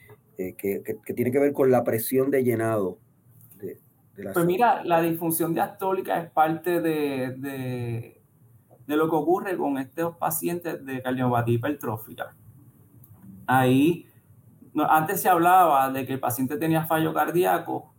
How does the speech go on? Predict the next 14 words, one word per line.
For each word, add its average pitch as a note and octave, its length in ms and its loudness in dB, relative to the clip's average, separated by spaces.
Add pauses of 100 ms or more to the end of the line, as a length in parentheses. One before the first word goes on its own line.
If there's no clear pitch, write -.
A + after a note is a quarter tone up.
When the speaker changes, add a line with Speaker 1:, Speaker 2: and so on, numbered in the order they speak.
(120)
Speaker 2:
cuando C3 380 2
el B2+ 80 0
corazón B2+ 380 -2
estaba D3 380 2
débil C#3+ 480 -2 (460)
y B2+ 60 -2
la B2+ 140 2
función B2+ 400 -2
estaba D3+ 640 2
menor C3 360 -2
del D3 120 -2
cincuenta C#3 480 -4
por C#3+ 160 -4
ciento, D#3+ 580 -4